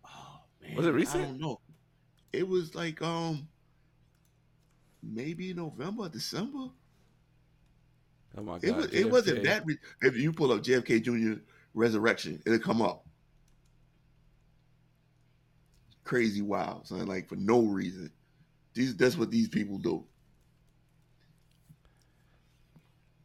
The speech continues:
Speaker 1: It came
Speaker 2: Okay,
Speaker 1: up,
Speaker 2: I see
Speaker 1: right?
Speaker 2: it. Yeah.
Speaker 1: Oh,
Speaker 2: July
Speaker 1: it's
Speaker 2: third,
Speaker 1: crazy.
Speaker 2: twenty nineteen.
Speaker 1: You see the picture?
Speaker 2: K nine followers think J F K Junior coming back on the phone. That is
Speaker 1: You see the
Speaker 2: crazy.
Speaker 1: people there?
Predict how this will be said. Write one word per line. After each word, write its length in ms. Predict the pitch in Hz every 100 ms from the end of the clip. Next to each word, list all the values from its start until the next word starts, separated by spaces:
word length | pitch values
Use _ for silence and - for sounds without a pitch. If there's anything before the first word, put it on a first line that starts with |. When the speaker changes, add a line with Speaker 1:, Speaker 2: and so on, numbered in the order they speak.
| _ _ _ _ _ _ _ _ _ _ _ _ _ _
Speaker 1:
It 60 | -
came 120 | 143
Speaker 2:
Okay, 120 | 135 147
Speaker 1:
up, 80 |
Speaker 2:
I 40 | 87
see 60 |
Speaker 1:
right? 160 | 95 110
Speaker 2:
it. 140 | - - _ -
Yeah. 220 | 151 107 - _ _ -
Speaker 1:
Oh, 40 |
Speaker 2:
July 240 | - 151 117
Speaker 1:
it's 80 | -
Speaker 2:
third, 140 | 127
Speaker 1:
crazy. 400 | - 381 240 82 - _ _ _
Speaker 2:
twenty 200 | - 113
nineteen. 280 | 110 156 147
Speaker 1:
You 0 |
see 60 |
the 60 | 104
picture? 160 | 180 143
Speaker 2:
K 60 |
nine 200 | 151 147
followers 340 | 139 151 147 127
think 200 | 139 110
J 180 | 127 131
F 80 |
K 140 | - 123
Junior 240 | 127 120
coming 240 | 117 104 110
back 180 | 104
on 60 | 117
the 60 | 113
phone. 280 | 113 104 104 - _ _ _ _ _
That 160 | - 127
is 80 | 123
Speaker 1:
You 40 |
see 80 | 127
the 60 | 160
Speaker 2:
crazy. 120 | 151 185
Speaker 1:
people 200 | 185 196
there? 160 | 226